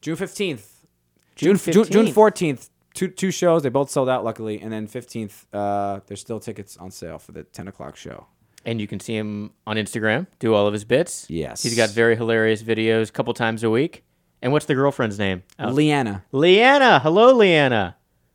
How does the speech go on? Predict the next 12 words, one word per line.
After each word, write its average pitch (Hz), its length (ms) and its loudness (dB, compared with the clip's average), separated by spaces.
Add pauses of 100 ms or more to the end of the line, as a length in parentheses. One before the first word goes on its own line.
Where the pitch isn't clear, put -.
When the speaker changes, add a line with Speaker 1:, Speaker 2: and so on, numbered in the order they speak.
(340)
Speaker 2:
Thank 165 240 0
God 190 320 4
for 160 120 -2
you. 107 380 2
This 117 140 -6
guy 160 160 2
Speaker 1:
Thank 165 80 4
Speaker 2:
would 165 60 0
Speaker 1:
God 143 120 2
for 151 40 4
Speaker 2:
be 151 360 2
Speaker 1:
you. 135 140 -6